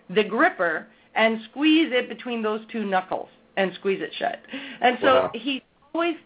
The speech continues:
Speaker 1: finding, I guess this would be another good, uh, tip for people, too, in, as living a champion, whether it's in business or life, always find a unique way that you could just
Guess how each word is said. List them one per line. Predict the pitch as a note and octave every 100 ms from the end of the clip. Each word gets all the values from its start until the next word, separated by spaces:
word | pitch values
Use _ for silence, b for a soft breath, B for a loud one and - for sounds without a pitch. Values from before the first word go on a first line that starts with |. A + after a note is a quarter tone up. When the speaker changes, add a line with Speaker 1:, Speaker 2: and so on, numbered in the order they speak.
| _
Speaker 1:
finding, | C4+ C#4+ C#4+ B3 G3 F#3+
I | G#3
guess | C4+ D4
this | C4+ B3+
would | A#3+ G3
be | F#3+
another | F#3 F3+ F3
good, | F3+ F3+ - B B B -
uh, | F#3 F3
tip | A3+ A3
for | G3
people, | F#3 G3+ F#3+ F#3
too, | G#3 G#3+ F3+
in, | E3+ F3 E3+ B B
as | - G3 F#3+
living | A3+ C#4 C#4
a | A3+ A#3
champion, | G#3+ A3 G3+ F#3
whether | F3+ F3
it's | F3
in | F#3
business | E3+ G3+ G#3 F#3+ F3+
or | E3+
life, | E3 F#3+ F3+ - B B
always | A#3 C#4 E4 D#4+ -
find | C4+ C4+ C4 C4 B3+ B B B
a | -
unique | A3 A3 A#3 C#4 E4 D#4+
way | A3+ C4 A#3+ G3+ F3+
that | F3+
you | G#3+ B3
could | B3 A3
just | C4+ -